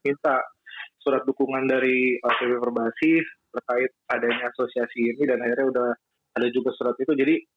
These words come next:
eh, Kemenkumham tuh minta ada surat dukungan itu sebagai kayak pernyataan kalau memang kita tuh nggak ada konflik ataupun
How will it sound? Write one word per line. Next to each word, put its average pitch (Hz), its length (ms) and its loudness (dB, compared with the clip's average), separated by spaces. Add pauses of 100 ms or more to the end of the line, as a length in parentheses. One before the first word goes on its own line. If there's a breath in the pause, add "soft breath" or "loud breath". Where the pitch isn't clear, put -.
(200)
eh, 139 400 -2
Kemenkumham 139 640 -2
tuh 160 80 0
minta 131 320 0 (720)
ada 131 200 2 (200)
surat 139 160 2
dukungan 131 320 0
itu 147 240 2
sebagai 135 720 0
kayak 127 400 0
pernyataan 135 560 -2
kalau 127 160 2
memang 135 160 -4
kita 147 240 -6
tuh - 80 -12
nggak 123 240 -2
ada 107 100 -4 (380 loud breath)
konflik 117 400 0
ataupun 143 380 0